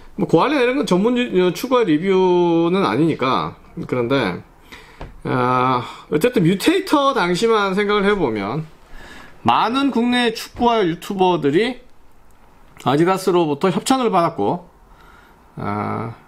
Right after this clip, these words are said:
또 이제 그걸 리뷰를 했었었죠. 물론 이거는 이제, 어, 대개는 그렇죠. 우리나라에는 뭐 축구화 전문 유튜버가 사실은 그 층이 넓지가 않고,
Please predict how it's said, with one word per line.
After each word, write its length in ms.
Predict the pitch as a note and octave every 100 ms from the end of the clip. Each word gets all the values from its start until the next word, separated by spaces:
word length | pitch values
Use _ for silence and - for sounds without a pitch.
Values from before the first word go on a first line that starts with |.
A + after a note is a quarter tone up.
| - - - _ _ _ _
또 100 | E3+
이제 140 | D3+ D3+
그걸 240 | F#3 F#3
리뷰를 300 | C#3 E3 F#3+
했었었죠. 580 | A3+ A3 - F#2 - G#2+
물론 220 | G#3 C4
이거는 300 | C4 D4+ C#4
이제, 280 | G3 G3+ F3+ - - - - - -
어, 800 | D3 D3+ D3 D3 C#3 C#3 C3+ B2+
대개는 400 | - C#3 A3+ C#4+
그렇죠. 360 | G3 E3+ C#3 D3
우리나라에는 680 | F3 A3+ B3 G3 F#3 G#3 F3+
뭐 200 | C3 A#2
축구화 960 | - A#3+ - B3 A#3+ A#3 A#3 A3 A3
전문 440 | A3 C3 E3 F#3+ E3+
유튜버가 760 | F#3 A3+ A3 F3 D#3 D3 F#3
사실은 500 | C#3 C#3 C#3+ G#3+ G#3+
그 120 | E3 D#3
층이 320 | - D#4 D4
넓지가 480 | E3+ C3+ A3 G#3 A2+
않고, 600 | G2 - E3+ G2 F2+